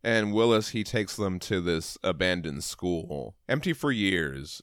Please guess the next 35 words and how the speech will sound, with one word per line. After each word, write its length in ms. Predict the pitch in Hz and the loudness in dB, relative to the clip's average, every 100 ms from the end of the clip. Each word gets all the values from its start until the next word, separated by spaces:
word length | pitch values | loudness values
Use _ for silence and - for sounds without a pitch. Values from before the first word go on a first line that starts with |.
| - | -6
Kids 240 | 143 135 | -2 2
all 120 | 131 | 2
go 140 | 131 123 | 4 2
to 60 | |
the 120 | 117 | 2
high 180 | 104 101 | 0 -2
school 260 | 117 - 113 | -2 -2 -2
next 260 | 95 - | -2 -6
town 240 | - 110 110 | -4 -2 0
over. 380 | 90 85 78 71 | -2 -2 -4 -4
Room 240 | 90 117 | -4 -6
for 180 | - 107 | -2 0
everybody. 480 | 90 85 73 71 71 | 0 0 -2 -4 -4
High 280 | 101 98 | -2 -2
walls 420 | 98 95 95 95 98 | 0 0 0 0 -4
give 180 | 95 | -4
us 140 | 90 - | -4 -6
cover 300 | - 113 127 | -4 -4 -4
from 160 | - 120 | -6 -8
the 80 | |
street. 480 | 113 - 82 73 65 - | -8 -8 -6 -4 -4 -4
And 140 | 101 | -2
you 80 | 117 | -2
two 220 | - 135 | 0 -2
can 140 | 127 | -2
stay 200 | 92 107 | -4 -2
in 80 | 117 | 0
the 60 | 120 | 0
locker 360 | 107 90 - | 0 0 -2
rooms. 480 | 76 69 55 50 50 - _ - | -6 -6 -8 -12 -16 -20 _ -4
Little 180 | 113 120 | -2 0
privacy 500 | - 104 107 - 107 | 0 0 0 -4 -2
be 140 | 107 | -2
nice, 420 | 95 76 50 - | 0 -2 -4 -8
right? 380 | 76 78 85 104 | -6 -4 -4 -6